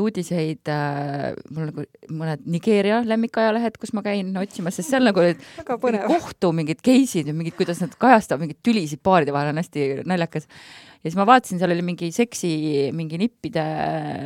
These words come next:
Speaker 1: lugu, läksin kohe vaatama, oh, nii põnev. Ja kuigi seal oli vist kümnest nipist kaheksa oli täiesti okei,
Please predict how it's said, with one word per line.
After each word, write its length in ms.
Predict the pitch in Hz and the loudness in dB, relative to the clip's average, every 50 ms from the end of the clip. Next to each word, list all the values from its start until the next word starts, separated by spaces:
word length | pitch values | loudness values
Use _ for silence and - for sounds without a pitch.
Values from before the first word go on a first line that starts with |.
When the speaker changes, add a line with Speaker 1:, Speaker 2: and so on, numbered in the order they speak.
| 143 143 147 170 | -6 -4 0 4
Speaker 1:
lugu, 300 | 247 359 - 427 359 262 196 | 4 6 8 8 8 8 8
läksin 280 | 190 254 240 - 226 | 6 6 4 2 2
kohe 140 | - 233 226 185 | 4 4 6 8
vaatama, 440 | 180 180 180 - 160 165 170 202 190 | 6 6 6 2 -2 -2 -2 -2 -2
oh, 80 | 180 | -4
nii 100 | 170 175 | -4 -2
põnev. 320 | 208 269 339 311 226 185 165 - - - - - - _ _ _ _ _ | -2 0 2 4 2 2 0 -4 -12 -20 -20 -20 -20 _ _ _ _ _
Ja 280 | - 180 180 170 165 160 160 | -4 0 2 2 2 2 2
kuigi 360 | 196 262 254 214 208 180 - - - _ | 2 0 2 2 0 0 0 -4 -10 _
seal 260 | 165 196 208 196 202 | -6 -2 0 0 2
oli 160 | 208 202 202 202 202 208 196 | 2 2 2 2 2 0 0
vist 240 | 196 202 - - 208 202 - | -2 -6 -6 -6 -6 -6 -2
kümnest 340 | - 247 240 208 196 - - | 0 2 2 2 2 -2 -4
nipist 260 | 202 - 202 185 - | -6 -6 -6 -8 0
kaheksa 460 | - - 175 175 180 175 - - 165 | 0 2 2 2 0 0 -2 -4 -2
oli 160 | 160 160 151 151 | -2 0 -2 -2
täiesti 400 | - 185 185 180 170 - 170 160 | -2 0 0 0 -2 -2 -4 -6
okei, 540 | - _ 254 269 302 285 226 190 165 165 | -4 _ 0 2 2 4 2 2 2 0